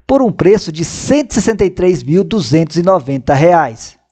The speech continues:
E a versão Trailhawk voltada para o off-road, ela vem com rodas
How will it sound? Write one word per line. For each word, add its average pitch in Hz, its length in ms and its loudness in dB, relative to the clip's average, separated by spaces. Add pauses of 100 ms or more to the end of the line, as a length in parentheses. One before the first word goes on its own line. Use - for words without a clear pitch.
(160)
E 185 60 0
a 226 80 2
versão 208 340 0
Trailhawk 165 640 0
voltada 139 600 -2
para 135 120 -2
o 123 220 0
off-road, 185 680 0 (240)
ela 143 200 0
vem 165 160 0
com 175 100 -4
rodas 147 420 0